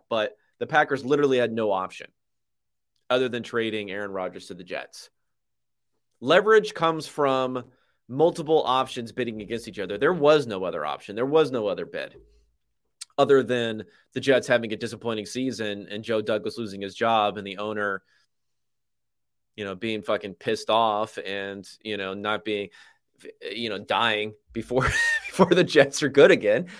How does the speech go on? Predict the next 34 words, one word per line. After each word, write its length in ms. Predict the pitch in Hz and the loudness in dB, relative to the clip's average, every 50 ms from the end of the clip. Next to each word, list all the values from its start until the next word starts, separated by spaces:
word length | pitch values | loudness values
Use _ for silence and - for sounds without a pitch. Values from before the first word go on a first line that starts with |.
| - - | -4 2
Maybe 200 | 131 156 185 202 | 4 6 6 8
that's, 280 | 151 143 170 196 190 - | 8 8 6 6 4 2
like, 160 | 113 110 104 | -2 0 2
that's 180 | 120 135 180 - | 2 2 2 0
the 80 | 151 | -2
downside. 420 | - - 76 80 80 - 87 95 101 | -6 -6 -8 -8 -8 -6 -4 -2 2
That's 200 | 139 180 175 - | 2 2 2 2
your 100 | 131 90 | 0 0
leverage. 460 | 82 85 85 - 104 110 - - - _ _ _ _ - | 0 -4 -4 -4 -4 -6 -6 -8 -18 _ _ _ _ -2
Woody 160 | 123 135 127 | 0 0 0
Johnson 500 | 131 131 123 123 120 - 117 107 101 92 - | 2 0 0 0 0 -2 -4 -6 -8 -8 -6
kicks 200 | - 147 139 139 | -4 -4 -2 -2
the 100 | 113 101 | -2 0
bucket, 440 | - 113 151 180 131 110 104 - - _ _ _ _ _ _ _ _ _ _ - | 2 2 2 2 2 -2 -2 -2 -6 _ _ _ _ _ _ _ _ _ _ -4
um, 460 | 101 107 107 104 101 98 101 98 92 _ _ _ - | -2 0 0 0 -2 -4 -6 -10 -12 _ _ _ -10
and 80 | 113 117 | -6 -2
doesn't 200 | 127 123 117 120 | -2 -2 0 0
get 100 | 123 117 | -2 -2
a 40 | 107 | -2
chance 320 | - 127 120 117 110 - | 0 0 -2 -2 -2 -6
to 60 | - | -10
see 220 | - - 131 123 117 | -8 -4 -2 -2 -2
the 120 | 95 104 | -2 -6
team 280 | 92 - 120 117 110 107 | -8 -6 -6 -4 -2 -2
ever 180 | 110 104 107 | -4 -4 -4
make 160 | 107 107 107 | -4 -4 -4
the 80 | 107 101 | -4 -6
playoffs. 520 | - - 117 139 131 90 87 90 - - | -4 -2 0 2 2 2 0 -2 -4 -4
I 80 | 92 110 | -4 -2
guess 180 | 98 113 110 - | -2 -2 -2 0
that's 240 | 120 127 143 - | 2 0 0 0
your 80 | 117 101 | -4 -8
leverage. 420 | 87 85 87 - 90 92 - - _ _ _ _ _ _ _ _ _ _ _ _ _ | -8 -8 -10 -12 -14 -16 -18 -20 _ _ _ _ _ _ _ _ _ _ _ _ _
Uh, 220 | - 92 95 95 | -8 -6 -6 -4